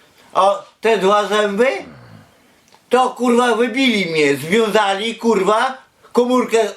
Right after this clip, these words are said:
okradli, kurwa. A wy mówicie, że ja, kurwa, zębów nie ma. Ja mam na, ze szpitala, kurwa, i trzy żebra były połamane.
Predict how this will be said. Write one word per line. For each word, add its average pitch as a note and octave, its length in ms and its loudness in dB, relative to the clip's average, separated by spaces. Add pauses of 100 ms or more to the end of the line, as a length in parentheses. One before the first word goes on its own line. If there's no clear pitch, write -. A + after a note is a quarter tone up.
okradli, G3 680 -2
kurwa. G3+ 540 0 (1500)
A - 360 -2 (260)
wy A#3+ 180 2
mówicie, A#3+ 500 0
że A#3 120 2
ja, A3+ 140 2
kurwa, A3 400 -2
zębów G#3 400 -2
nie C#3+ 180 -2
ma. A#2+ 280 0 (540)
Ja A#3+ 160 4
mam A#3 180 0
na, A3 320 0
ze A3+ 160 2
szpitala, A#3 540 -2
kurwa, C3 640 -2 (120)
i G3 220 -2
trzy A3+ 280 -2
żebra G#3 380 2
były D3 300 -4
połamane. B2 720 -2